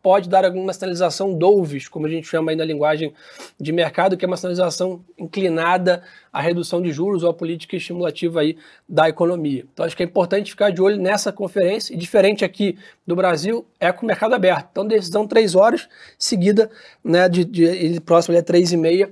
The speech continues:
é, a fala do Powell, a gente provavelmente vai ter alguma sinalização em relação a isso. E dado a importância desse movimento, mercados lá fora, na parte de equities ali completamente de lado, S and P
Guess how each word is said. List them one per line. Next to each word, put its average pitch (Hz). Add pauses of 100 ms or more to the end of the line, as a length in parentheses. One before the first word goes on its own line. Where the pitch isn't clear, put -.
(140)
é, 170
a 156
fala 175
do 170
Powell, 175
a 175
gente 165
provavelmente 160
vai 156
ter 165
alguma 156
sinalização 151 (460)
em 147
relação 156
a 165
isso. 120 (320)
E 170
dado 180
a 220
importância 190
desse 185
movimento, 180
mercados 180
lá 196
fora, 175
na 151
parte 170
de 160
equities 160
ali 165
completamente 170
de 165
lado, 160
S 151
and 156
P 170